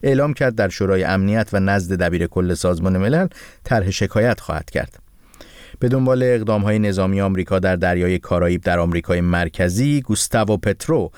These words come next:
رئیس جمهوری کلمبیا، که می‌گوید شماری از شهروندان این کشور در این حمله‌ها کشته شدن، از سازمان ملل خواسته تا روند کیفری را علیه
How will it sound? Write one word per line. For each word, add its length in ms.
رئیس 320
جمهوری 600
کلمبیا، 560
که 140
می‌گوید 400
شماری 380
از 100
شهروندان 640
این 160
کشور 440
در 120
این 120
حمله‌ها 420
کشته 260
شدن، 360
از 120
سازمان 400
ملل 320
خواسته 500
تا 220
روند 340
کیفری 560
را 140
علیه 480